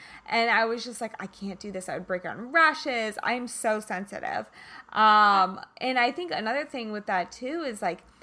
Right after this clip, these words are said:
it's kind of like a mold, you know, like, I,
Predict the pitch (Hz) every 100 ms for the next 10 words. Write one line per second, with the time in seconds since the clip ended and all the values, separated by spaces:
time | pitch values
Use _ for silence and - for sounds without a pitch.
0 | - 226 - 254 254 320 349 277 240 240
1 | 294 185 175 - - 240 220 262 254 -
2 | - 220 214